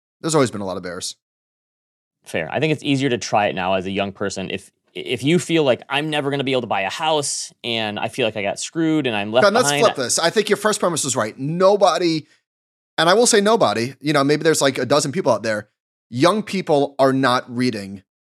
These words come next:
Speaker 1: The Intelligent Investor. And they're definitely
Speaker 2: No.
Speaker 1: not reading securities analysis. They're just not.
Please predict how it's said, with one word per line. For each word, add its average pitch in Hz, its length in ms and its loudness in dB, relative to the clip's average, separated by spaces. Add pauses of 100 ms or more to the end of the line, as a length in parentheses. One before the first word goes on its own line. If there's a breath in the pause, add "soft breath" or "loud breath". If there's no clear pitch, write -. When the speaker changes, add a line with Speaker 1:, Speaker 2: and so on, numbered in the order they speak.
(300)
Speaker 1:
The 131 100 2
Intelligent 123 460 -2
Investor. 101 560 -10 (580)
And 175 120 2
they're 196 80 8
definitely 160 560 2
Speaker 2:
No. 147 80 2
Speaker 1:
not 143 80 0
reading 143 120 -2
securities 117 400 -4
analysis. 98 500 -8
They're 131 120 -4
just 143 180 -6
not. 98 300 -8